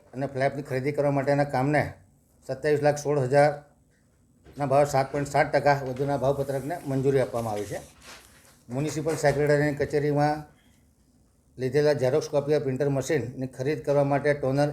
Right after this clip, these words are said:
ઇન્ક, કાર્ટ્રિજ વગેરે ખરીદ કરવાની કોઈપણ પ્રકારના એન્યુઅલ સર્વિસીસ અને કોઈપણ પ્રકારના મેન્ટેનન્સના બિલોને મંજૂરી કરવા માટે મ્યુનિસિપલ સેક્રેટરી તરફથી આવેલી ભલામણને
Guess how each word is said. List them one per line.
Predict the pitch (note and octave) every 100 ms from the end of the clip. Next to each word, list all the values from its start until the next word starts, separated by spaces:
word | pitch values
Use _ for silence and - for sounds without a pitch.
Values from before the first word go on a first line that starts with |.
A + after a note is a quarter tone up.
| C#3+
ઇન્ક, | D#3+ C#3+
કાર્ટ્રિજ | C3 B2+ D#3 - - _
વગેરે | A#2+ B2+ C#3+
ખરીદ | D3 C#3+ D3
કરવાની | C#3+ C#3
કોઈપણ | C#3 C3+ E3+
પ્રકારના | C#3 C#3+ C#3+ C#3+ C#3+ - _ _ _ _ _ _ _ _ _ C#3 C#3+ D3 D3+ -
એન્યુઅલ | B2 C#3 E3
સર્વિસીસ | D3 C#3 D3 C#3+ C3+ -
અને | C3
કોઈપણ | C3 D3 D3
પ્રકારના | C#3 C#3 C#3+
મેન્ટેનન્સના | C3 B2+ D3 C#3+
બિલોને | B2+ C3+ D3+ D#3 - C3+
મંજૂરી | C3 C3 D3 D3+
કરવા | D3 D3 C#3+ - - _
માટે | A#2+ B2+ C3+ D#3+ C3+ C3+ - _ _ _ B2
મ્યુનિસિપલ | C#3+ D3
સેક્રેટરી | D3+ C3 C3+ D3+
તરફથી | D3 D3 D3
આવેલી | C3+ C#3+
ભલામણને | A#2+ C#3+ D#3 D3+ D3+ G2+